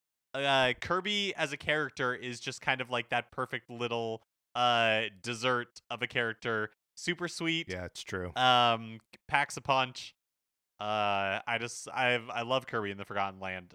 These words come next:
Speaker 1: and, uh, I think it'd be a good capstone to, uh, Nintendo Thanksgiving.
Speaker 2: Uh, and just, like, Kirby in general is such a, a,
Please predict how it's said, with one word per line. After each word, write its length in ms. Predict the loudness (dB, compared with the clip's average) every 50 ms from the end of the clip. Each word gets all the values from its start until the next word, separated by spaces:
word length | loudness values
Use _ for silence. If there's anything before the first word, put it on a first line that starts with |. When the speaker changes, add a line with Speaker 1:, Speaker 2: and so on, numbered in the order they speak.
| -18
Speaker 1:
and, 320 | -16 -16 -16 -16 -16 -12 -8
uh, 260 | -4 -2 -2 -2 0
I 120 | -2 -2 -4
think 200 | -4 -4 -6 -6
it'd 100 | -6 -4
be 140 | -4 -4
a 80 | -4 -4
good 520 | -6 -6 -6 -2 0 0 0 0 -4 -8
capstone 800 | -4 0 0 0 0 -2 -6 -8 -4 -2 -2 0 -2 -4 -6 -10 -16 _ _ _ _ _ _ -10
to, 260 | -4 0 0 2 2 4
uh, 220 | 4 4 2 2
Nintendo 480 | 0 -4 -8 -6 -4 -4 -4 -2 -4 -4
Thanksgiving. 560 | -6 -6 -8 -8 -10 -10 -10 -10 -12 -16 -18 _ _ _ _ _ _ _ _ _ _ _ _ _ -20 -20 -20 -20 -10 -4 0
Speaker 2:
Uh, 40 | 0 2 2
and 260 | 2 0 0 -2 -4
just, 240 | -4 -4 -4 -2 0
like, 220 | 2 2 0 0 -2
Kirby 380 | -4 -2 -2 0 0 0 0
in 220 | 0 -2 -2 -2 0
general 460 | 2 2 2 4 2 0 0 0 0
is 100 | -2 -2
such 260 | -2 -2 -2 -2 -2
a, 220 | 0 0 0 -2 -2
a, 400 | -4 -4 -4 -4 -4 -6 -8